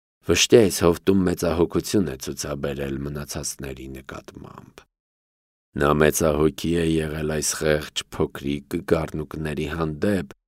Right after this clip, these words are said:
որոնց սիրել ու ապաստանել է, և որոնք չեն ունեցել ոչ հայր, ոչ մայր։ Այո, և մենք, որ ճանաչում էինք նրան, գիտենք։ Նա ավելի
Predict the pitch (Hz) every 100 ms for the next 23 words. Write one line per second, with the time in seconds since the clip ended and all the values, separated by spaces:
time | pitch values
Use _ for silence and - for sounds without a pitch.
0 | _ - 95 95 98 - 87 85 87 87
1 | 85 80 87 80 - 80 76 73 73 71
2 | 65 - - _ - 101 92 101 101 110
3 | 104 - 90 87 92 92 95 90 - 95
4 | 90 85 101 110 - 110 107 107 110 104
5 | - - 71 80 85 85 82 78 73 -
6 | - - - - - _ _ _ _ -
7 | 69 73 71 69 67 65 67 92 98 92
8 | 98 113 117 120 101 107 101 101 101 101
9 | 98 123 104 82 78 - 87 92 117 135
10 | 90 73 _ _ _ 120 127 117 - -
11 | - - - _ _ _ _ _ - 69
12 | 73 76 78 90 98